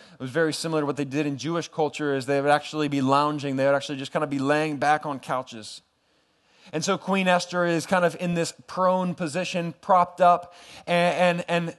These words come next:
King Xerxes has left the room, and Haman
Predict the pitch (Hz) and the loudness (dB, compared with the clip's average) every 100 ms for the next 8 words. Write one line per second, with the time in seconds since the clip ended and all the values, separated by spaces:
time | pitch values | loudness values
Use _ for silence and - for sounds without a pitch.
0 | _ - 147 214 202 147 185 - 196 185 | _ -20 -6 -2 -2 -2 -4 -4 -8 -4
1 | 175 131 180 180 180 156 175 185 185 175 | -6 2 2 2 -4 -4 -2 -2 -4 -6
2 | - - 170 156 196 214 208 202 | -10 -4 -2 -2 -4 -2 0 0